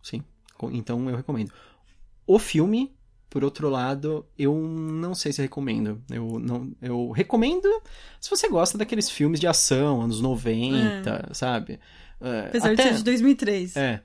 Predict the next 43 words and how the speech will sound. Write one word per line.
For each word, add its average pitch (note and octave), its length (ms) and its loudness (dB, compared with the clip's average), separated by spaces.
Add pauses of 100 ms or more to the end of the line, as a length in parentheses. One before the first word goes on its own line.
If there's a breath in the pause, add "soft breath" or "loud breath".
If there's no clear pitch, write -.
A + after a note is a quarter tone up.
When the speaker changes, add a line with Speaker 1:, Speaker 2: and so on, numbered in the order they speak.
(360 loud breath)
Speaker 1:
É, B3+ 220 -4
não D4+ 240 8
é F4 80 8
anos C4+ 220 6
oitenta, G3 360 2
porque - 160 -4
anos F#3+ 160 -2
oitenta F3+ 320 -2
ele F3 140 0
seria D#3+ 240 -4
mais D3+ 180 -4
caricato C3+ 720 -4 (100)
e, B2 60 -2
na A#2+ 140 0
minha B2 100 0
opinião, A#2+ 240 -2
mais A#2+ 140 -2
divertido B2 520 0
por A#2 140 -4
isso. - 240 -8 (400 soft breath)
Ma-, A2+ 180 -4
ele B2+ 180 -2
é C3+ 100 2
meio C#3+ 360 4
anos C#3+ 160 2
noventa, B2+ 400 -2
que - 80 -6
ele A#2 100 -6
tenta D3 280 -2
ser D3 160 -2
sério, C#3+ 480 0
mas B2+ 180 0
ele B2+ 100 -2
acaba D#3 360 -6
sendo C#3+ 180 -4
caricato, A#2+ 520 -6
então A#2 200 -4
isso A#2 160 -6
é A#2+ 40 -2
meio A#2+ 280 -2
bobão, A#2+ 680 -4
assim, A2 240 -4
sabe? A#2 340 -4